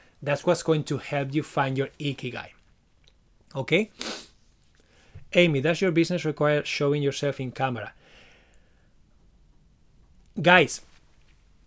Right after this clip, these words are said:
this fear of showing yourself in camera, that's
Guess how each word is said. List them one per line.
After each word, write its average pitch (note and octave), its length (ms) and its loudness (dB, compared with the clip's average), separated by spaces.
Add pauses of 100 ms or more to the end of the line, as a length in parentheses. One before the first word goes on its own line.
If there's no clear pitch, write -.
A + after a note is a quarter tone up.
(2000)
this F3+ 340 0
fear D#3+ 460 6
of D3 200 -4
showing D3+ 300 4
yourself D3 340 0
in B2+ 120 -6
camera, D#3+ 460 2 (340)
that's D3+ 400 2